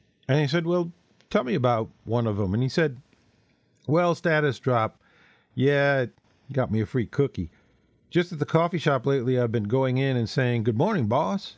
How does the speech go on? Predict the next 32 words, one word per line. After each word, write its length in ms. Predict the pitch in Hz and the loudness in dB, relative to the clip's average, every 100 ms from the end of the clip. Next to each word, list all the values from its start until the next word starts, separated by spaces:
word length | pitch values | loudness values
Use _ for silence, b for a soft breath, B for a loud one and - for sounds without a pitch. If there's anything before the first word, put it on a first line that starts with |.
| - | -2
Hey, 200 | 233 180 | 0 0
chief, 300 | 185 208 202 | 0 -2 0
how's 240 | 180 156 | -2 -2
it 100 | 143 | -2
going?' 420 | 143 180 147 107 - b b - | 0 2 0 -2 -6 b b -4
And 80 | |
the 40 | 120 | 0
shop 280 | - 196 156 | 0 0 0
guy 160 | 156 | 2
reacted 500 | 143 135 165 147 160 | 2 2 0 0 -4
quite 240 | - 202 185 | 0 0 2
positively 580 | 214 196 170 147 120 110 | 0 0 0 0 0 0
to 200 | 147 123 | 2 0
it. 140 | 92 b b b b | -2 b b b b
So 160 | - 117 | -4 0
I 40 | |
went 120 | 135 135 | 0 0
to 40 | |
buy 220 | 113 131 | 0 0
my 100 | 127 | 0
coffee, 600 | 101 147 156 151 127 139 123 | 0 0 0 0 -2 0 -2
and 160 | 85 | -2
I 80 | 92 | -2
thought 200 | - 131 | 0 0
I 60 | 113 | 0
would 140 | 104 | 0
get 160 | 113 101 | -2 -2
a 40 | |
cookie. 460 | - 170 170 131 139 b b b | -2 -2 0 -4 -4 b b b
Well," 260 | 101 127 147 | -2 0 2
he 80 | 120 | 0
said, 340 | 156 165 151 | 2 0 0